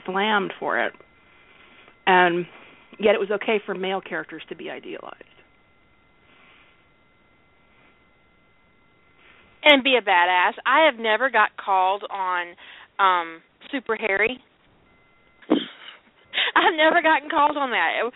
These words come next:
Speaker 2: On that Harry Potter Super, nobody ever calls me on that. But if, if I did that to Hermione, I would get the Mary Sue label. I know I would.
Speaker 1: Mm-hmm. I got called
Speaker 2: It's
Speaker 1: on
Speaker 2: probably
Speaker 1: it one
Speaker 2: coming,
Speaker 1: time
Speaker 2: too.
Speaker 1: on Tony. I, I got one time on Tony that I got called, a, I got accused of Mary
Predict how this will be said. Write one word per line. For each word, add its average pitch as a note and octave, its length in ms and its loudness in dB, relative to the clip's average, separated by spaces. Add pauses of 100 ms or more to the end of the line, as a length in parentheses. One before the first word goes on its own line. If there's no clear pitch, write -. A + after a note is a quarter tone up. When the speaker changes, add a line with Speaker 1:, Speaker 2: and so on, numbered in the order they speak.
(200)
Speaker 2:
On E4 160 0
that F4 180 2
Harry F4 200 -2
Potter D#4+ 300 0 (100)
Super, E4 320 -6 (280)
nobody E4 420 2
ever D#4 200 -2
calls C#4+ 300 -4
me C4 100 -10
on A3+ 100 -6
that. F#3+ 240 -2
But G3+ 60 -10
if, G#3+ 60 -14 (200)
if - 80 -20
I F4 80 4
did F#4 140 0
that F4 160 -2
to E4+ 120 -6
Hermione, D4 540 -2
I C4 120 2
would A#3+ 140 -8
get A#3+ 160 -14
the A#3+ 60 -12
Mary G3+ 320 -8
Sue G3 140 -10
label. E3+ 360 -8
I A3 160 4
know C#4 200 -4
I A#3+ 100 2
would. E3 400 -16 (480)
Speaker 1:
Mm-hmm. G#3+ 580 -4 (1040)
I C4 60 4
got D4+ 160 4
called A#3+ 220 2
Speaker 2:
It's A#3 80 2
Speaker 1:
on F#4+ 80 4
Speaker 2:
probably G3+ 160 -2
Speaker 1:
it - 20 -6
one G3+ 120 -2
Speaker 2:
coming, G#3+ 100 -10
Speaker 1:
time F#3+ 240 -2
Speaker 2:
too. E3+ 200 -6
Speaker 1:
on G3 60 -16
Tony. D#3 220 -14 (520)
I, A3 120 2 (160)
I G3+ 60 2
got G#3 160 0
one A3 180 0
time F#3+ 260 -6
on E3 120 -8
Tony D3+ 340 -12 (140)
that F3+ 140 -8
I D#3+ 100 -4
got D#3+ 140 -6 (440)
called, D#3+ 240 -4
a, D#3 80 -6 (160)
I F3+ 80 2
got E3+ 140 0
accused E3 280 -6
of D#3 120 -12
Mary D#3 200 -6